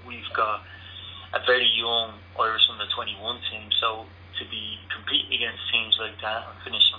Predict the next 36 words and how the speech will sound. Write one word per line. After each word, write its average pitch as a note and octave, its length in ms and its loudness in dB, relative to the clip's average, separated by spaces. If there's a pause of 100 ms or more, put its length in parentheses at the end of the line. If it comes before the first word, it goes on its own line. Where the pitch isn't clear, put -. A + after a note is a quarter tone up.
fourth A2 300 0
in G2 80 -18
the G2+ 120 -6
tournament A2 480 -4
was, G#2+ 160 -4 (760)
you B2 80 0
know, G#2+ 80 6
was A2+ 160 0
a C3 80 2
massive C#3+ 280 8
achievement. B2+ 640 4
Plus, - 200 0
it C3+ 80 -2
also B2+ 280 4 (120)
shows B2+ 260 -2 (100)
the, A2 120 -6 (400)
the - 160 -10
ability A#2+ 440 -2
that's A2 200 -4
over B2 240 2
here A2+ 160 -6
in A2 80 -6
our G#2+ 260 -4 (220)
small G#2+ 320 -2
country, - 360 -4
you G2+ 160 -6
know, A2+ 240 -4
of, G#2 140 -12 (100)
uh, - 800 -14
of, G#2 180 0 (460)
um, G2 360 -12 (400)
professional - 600 2
players, A2 360 0 (320)
you - 160 -16
know. A2+ 240 -8
And, G#2 80 -14